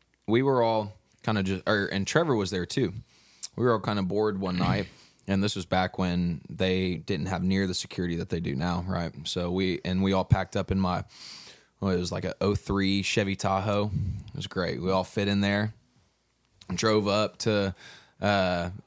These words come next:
we drove up to somewhere. I think we were driving to the movies or something like that, and then somebody had mentioned that Hawaiian Falls doesn't have, like, anything locked up, like, that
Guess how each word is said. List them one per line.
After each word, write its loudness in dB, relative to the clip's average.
we 2
drove 4
up -2
to -2
somewhere. -2
I 2
think 0
we 4
were 4
driving 2
to 0
the 0
movies 2
or -6
something -4
like 0
that, 2
and 0
then 2
somebody 0
had -2
mentioned 0
that 2
Hawaiian 2
Falls 0
doesn't -2
have, -2
like, -2
anything 0
locked -2
up, 0
like, -4
that -4